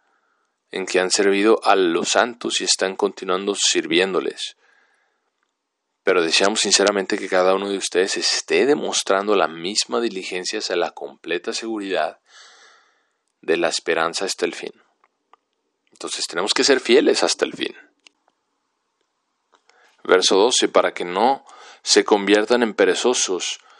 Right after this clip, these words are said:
sino que sean imitadores de aquellos que a través de fe y firme resistencia heredan las promesas. Porque Dios, después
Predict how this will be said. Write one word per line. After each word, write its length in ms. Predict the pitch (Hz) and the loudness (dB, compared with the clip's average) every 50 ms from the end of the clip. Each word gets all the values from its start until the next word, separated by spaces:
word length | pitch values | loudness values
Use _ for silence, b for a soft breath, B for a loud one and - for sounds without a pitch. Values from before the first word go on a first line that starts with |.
| b b b b _ | b b b b _
sino 280 | - - 92 98 98 | -10 -4 -4 -2 0
que 100 | - 101 | 0 0
sean 240 | 92 - 101 101 110 | 2 2 2 0 0
imitadores 560 | 110 113 107 - - 95 95 98 98 104 104 | 0 0 -2 0 2 4 6 6 6 6 4
de 80 | 101 101 | 2 0
aquellos 400 | 95 - - 90 95 98 - - | 0 -2 -2 -4 -2 -2 -4 -4
que 140 | - - 87 | -2 -2 -2
a 100 | 80 - | -2 0
través 400 | - 80 78 76 85 95 104 120 | 0 0 0 0 0 0 0 0
de 80 | 127 | -2
fe 340 | 120 - - 110 110 110 101 - | -2 -2 0 2 2 2 0 -2
y 60 | 92 | -6
firme 420 | 90 - - 98 104 104 107 110 107 | -10 -8 -8 -6 -4 -2 0 0 0
resistencia 800 | 110 104 95 - - 90 - - - 98 98 95 - - 101 92 | 0 -2 -2 -4 -4 -6 -6 -6 -6 -6 -6 -6 -6 -4 -4 -2
heredan 320 | 92 90 87 90 92 95 | -2 -2 -2 -4 -4 -6
las 160 | 92 87 - | -6 -8 -8
promesas. 720 | - - 92 87 87 87 - - - - - - - - _ _ _ _ _ _ _ _ _ _ _ _ _ _ _ _ _ _ _ _ _ _ _ _ _ _ _ _ _ _ _ _ _ _ | -6 -6 -6 -6 -8 -10 -14 -16 -16 -16 -18 -20 -20 -20 _ _ _ _ _ _ _ _ _ _ _ _ _ _ _ _ _ _ _ _ _ _ _ _ _ _ _ _ _ _ _ _ _ _
Porque 280 | - 95 95 - 90 78 | -14 -12 -8 -6 -6 -4
Dios, 220 | 80 90 95 104 | -2 0 0 0
después 720 | 123 131 - - - - 113 113 117 113 - - - - | 0 0 -2 -2 0 2 4 4 4 2 0 -2 -4 -6